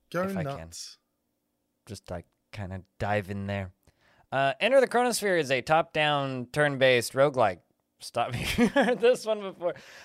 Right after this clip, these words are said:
Speaker 2: Um, it, it's, it's a neat one, though. Um, so it, it's free. It was made for the seven-day R L, I wanna say in,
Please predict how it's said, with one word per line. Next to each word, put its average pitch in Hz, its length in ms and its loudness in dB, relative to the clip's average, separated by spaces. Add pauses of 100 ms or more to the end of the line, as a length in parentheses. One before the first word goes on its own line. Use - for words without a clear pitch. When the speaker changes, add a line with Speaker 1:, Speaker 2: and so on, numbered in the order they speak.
(140)
Speaker 2:
Um, 143 440 2 (360)
it, 196 200 0
it's, 214 220 -4
it's 202 220 -2
a 202 40 -4
neat 202 180 -2
one, 120 160 -2
though. 85 160 -6 (200)
Um, 123 300 -2
so 147 180 0
it, 151 220 -2
it's 151 160 -10
free. 131 420 -4
It 139 120 -4
was 139 180 -6
made 175 160 -2
for 185 100 -10
the 156 140 -6
seven-day 139 360 -2
R 117 100 0
L, 120 100 2
I 120 80 2
wanna 131 200 -6
say 151 160 -10
in, 127 240 -12